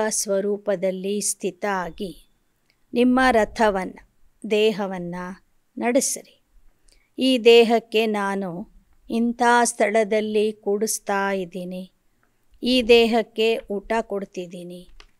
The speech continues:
ಈ ದೇಹಕ್ಕೆ ಮಲಗಿಸ್ತಾ ಇದ್ದೀನಿ, ಈ ಮುಖದಿಂದ ಮಾತಾಡ್ತೀನಿ ಅಂತ ಸದಾ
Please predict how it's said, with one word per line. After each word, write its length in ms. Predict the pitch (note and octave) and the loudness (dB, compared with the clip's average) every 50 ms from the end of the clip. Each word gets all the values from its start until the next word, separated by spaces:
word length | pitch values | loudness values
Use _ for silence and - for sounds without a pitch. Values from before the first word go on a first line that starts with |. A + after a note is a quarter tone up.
| _ - | _ -4
ಈ 200 | A#3 A#3+ B3 A#3+ | -2 0 0 2
ದೇಹಕ್ಕೆ 680 | G#3+ A3+ A3 A3+ A3+ G3+ A#3+ A3 G#3 - - A3 G#3+ G#3+ G#3+ G#3+ - _ _ _ _ - - | 4 4 4 4 4 2 0 -2 -2 -2 -2 0 0 0 0 -4 -8 _ _ _ _ -10 -6
ಮಲಗಿಸ್ತಾ 680 | G#3 G3 G3 G3+ A#3 C4 - - - - A3+ G#3+ G3+ G3 | -6 -4 -2 0 2 2 2 0 -2 -2 0 2 2 0
ಇದ್ದೀನಿ, 680 | G3 F#3 F3 E3+ - E3+ E3+ F3 F3 F3 F3+ F3+ - _ _ _ _ _ _ _ _ _ _ - - - | 0 -4 -6 -10 -14 -14 -14 -12 -12 -12 -14 -16 -18 _ _ _ _ _ _ _ _ _ _ -20 -12 -4
ಈ 220 | - B3+ C4 C4 | 0 2 2 4
ಮುಖದಿಂದ 760 | B3+ A#3+ A#3 A#3 - - B3+ A#3+ G#3+ A#3+ A3+ A3+ A3 A3 G#3+ G#3+ G#3 G#3 G#3 A3 - _ _ _ - - B3 | 4 2 0 -2 2 4 4 4 4 2 0 0 0 0 0 0 0 0 -2 -4 -8 _ _ _ -14 -8 -6
ಮಾತಾಡ್ತೀನಿ 1040 | G#3 G3+ G#3 A3+ B3+ B3 - A#3+ A3+ G#3 G3+ G3 - - F#3 F#3 F3+ F3+ F3+ F3+ F3+ F#3+ G3 _ _ _ _ _ _ C4 | -4 0 0 0 0 0 0 0 2 2 0 -2 -6 -10 -10 -10 -8 -8 -10 -10 -12 -12 -14 _ _ _ _ _ _ -10
ಅಂತ 300 | A#3+ A3 A3 G#3 - A3 G#3 G#3 | -8 -8 -8 -6 -4 -4 -4 -2
ಸದಾ 460 | G3+ - - G3 F#3+ G3+ A#3 A3+ | -2 -2 -2 -2 0 2 2 2